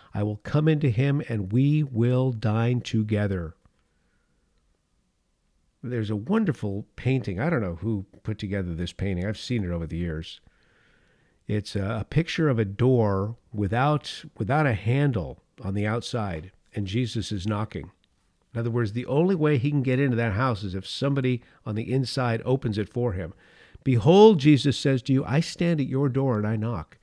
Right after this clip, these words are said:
If you hear my voice and you open the door, I will come in and I will dine with you." Dining is,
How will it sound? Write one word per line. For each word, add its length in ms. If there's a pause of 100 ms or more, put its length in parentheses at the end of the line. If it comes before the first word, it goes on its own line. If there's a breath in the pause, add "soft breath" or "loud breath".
(340 loud breath)
If 140
you 120
hear 220
my 140
voice 540 (240 loud breath)
and 100
you 180
open 300
the 100
door, 440 (180 loud breath)
I 140
will 160
come 280
in 180
and 120
I 140
will 140
dine 340
with 160
you." 220 (460 soft breath)
Dining 360
is, 240